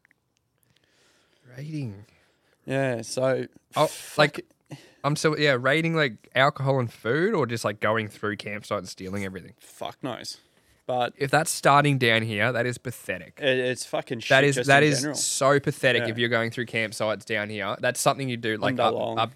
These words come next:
Speaker 1: up north. Like, that's, that's something that
Speaker 2: Well,
Speaker 1: happens up north.
Speaker 2: yeah, we dealt
Speaker 1: Not
Speaker 2: with it at
Speaker 1: down
Speaker 2: Cape
Speaker 1: here.
Speaker 2: York,
Speaker 1: Yeah,
Speaker 2: but
Speaker 1: we dealt with it and
Speaker 2: But yeah, fuck, if, if you're fucking going through someone's campsite, and I'm assuming it's raiding alcohol or something, like, I didn't message him back, but
Speaker 1: Yeah, we should,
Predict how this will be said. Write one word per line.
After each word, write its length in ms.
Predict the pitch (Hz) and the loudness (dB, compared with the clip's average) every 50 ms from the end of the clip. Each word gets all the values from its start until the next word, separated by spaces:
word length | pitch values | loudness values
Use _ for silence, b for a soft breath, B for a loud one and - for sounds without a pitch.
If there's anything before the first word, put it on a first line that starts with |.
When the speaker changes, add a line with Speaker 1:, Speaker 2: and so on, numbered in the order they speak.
| _ _ - | _ _ -4
Speaker 1:
up 140 | 113 113 - | -4 -4 -4
north. 460 | 104 110 113 127 170 220 - - - - | -4 -4 -2 -2 -2 -2 -4 -8 -6 -4
Like, 140 | 110 113 113 | -4 -2 -2
that's, 260 | 113 107 - - - | -2 -4 -4 -6 -6
that's 220 | - 117 113 - | -4 -4 -4 -2
something 320 | - - 127 117 113 113 110 | -2 -4 -4 -4 -4 -8 -8
that 80 | 104 - | -4 -2
Speaker 2:
Well, 80 | 113 | -2
Speaker 1:
happens 180 | 90 - 104 110 | -2 -2 -4 -6
up 120 | 104 - | -8 -8
north. 200 | 98 101 104 117 151 | -8 -4 -2 0 2
Speaker 2:
yeah, 100 | 151 147 | 2 0
we 180 | 139 156 160 | 0 -2 -2
dealt 220 | 147 - 131 123 123 | -2 -2 0 2 4
Speaker 1:
Not 160 | 139 165 - | 4 4 4
Speaker 2:
with 80 | - - | 2 0
it 40 | 147 | 0
at 100 | 131 123 | 2 2
Speaker 1:
down 20 | 123 | 0
Speaker 2:
Cape 60 | 120 | 0
Speaker 1:
here. 100 | 104 107 | 0 0
Speaker 2:
York, 220 | 117 117 117 - - | -2 -2 -2 -2 0
Speaker 1:
Yeah, 180 | 160 180 135 | 2 2 2
Speaker 2:
but 140 | 95 127 - | 0 -2 -2
Speaker 1:
we 80 | - 123 | -4 -4
dealt 280 | 127 - 123 123 131 - | 0 0 2 2 2 0
with 200 | 143 131 123 - | -2 -2 -2 0
it 180 | 127 120 113 101 | -2 -2 -2 -4
and 400 | 104 107 104 98 101 - - - - _ _ _ _ | -8 -10 -10 -12 -12 -16 -18 -20 -20 _ _ _ _
Speaker 2:
But 100 | - 147 | -6 -4
yeah, 200 | 135 143 139 127 | 0 2 2 2
fuck, 300 | 117 - - 135 131 - | 2 0 -4 -4 -4 -6
if, 440 | - - 147 131 - - - - _ _ _ _ _ _ _ _ _ _ _ - _ | -8 -12 -12 -12 -14 -16 -20 -20 _ _ _ _ _ _ _ _ _ _ _ -20 _
if 220 | - 143 151 - - | -14 -14 -12 -8 -4
you're 180 | 202 220 233 | -2 -2 -2
fucking 360 | 208 - - 175 - - 156 | -4 -6 -12 -12 -10 -8 -6
going 220 | 127 127 123 123 120 | -4 -4 -4 -6 -6
through 140 | - 127 120 | -8 -8 -8
someone's 320 | - 127 120 117 113 - | -8 -8 -10 -10 -12 -14
campsite, 520 | - - 113 110 110 - - 117 113 110 | -14 -14 -12 -12 -10 -8 -6 -4 -4 -6
and 100 | - - | -6 -6
I'm 80 | 127 127 | -8 -8
assuming 320 | 117 - - 156 147 143 131 | -8 -6 -4 -2 -2 -2 -4
it's 120 | 113 - | -6 -6
raiding 380 | 123 120 120 120 120 113 113 110 | -4 -4 -4 -4 -4 -6 -8 -8
alcohol 440 | 110 117 - - 123 113 117 117 117 | -8 -10 -10 -6 -6 -4 -4 -4 -6
or 60 | 117 | -6
something, 320 | - - 117 117 120 123 127 | -6 -6 -8 -6 -6 -6 -4
like, 160 | 120 117 117 117 | -4 -4 -4 -4
I 40 | |
didn't 320 | 117 123 123 117 110 - _ _ _ _ _ - - - | -4 -4 -4 -6 -6 -10 _ _ _ _ _ -20 -20 -16
message 360 | - 123 113 - - - - - | -14 -12 -12 -12 -14 -16 -16 -16
him 140 | 110 107 | -14 -10
back, 300 | 104 107 107 - - _ - - | -10 -10 -10 -10 -14 _ -12 -8
but 100 | 117 120 | -6 -2
Speaker 1:
Yeah, 240 | 127 127 127 120 113 | 0 0 0 0 -2
we 120 | 107 110 104 | -4 -6 -10
should, 200 | - 127 110 | -10 -12 -14